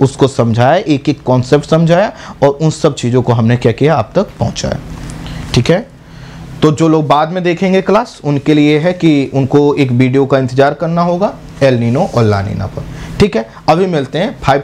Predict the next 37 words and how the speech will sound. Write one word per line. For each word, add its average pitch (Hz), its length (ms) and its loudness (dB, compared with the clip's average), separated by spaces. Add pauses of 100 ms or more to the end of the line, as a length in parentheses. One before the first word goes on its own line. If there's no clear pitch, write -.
(100)
थर्टी 151 240 0
पर 233 320 -2
एनसीईआरटी 110 560 2
की 127 140 0
क्लास 123 320 0
में। 220 120 -4 (640)
Okay, 131 220 0 (280)
thank 202 200 2
you 226 80 -4
so 220 120 0
much, 226 180 4
thank 180 240 -2
you 190 80 0
so 185 140 0
much, 175 220 0
thank 165 240 0
you 165 60 2
so 165 140 0
much, 156 220 2
thank 135 200 2
you 123 60 0
so 113 120 -2
much। 110 240 -2 (1600)
Session 147 340 0
को 165 80 0
ना 208 80 0
बच्चे 202 220 -2
Share 123 240 2
कर 107 140 -4
लीजिएगा, 104 320 -2
ठीक 175 180 2
है? 240 80 0 (800)
आप 147 260 0
थक 165 80 2
गए 160 140 2
हो, 165 60 2
सोचो, 165 320 -8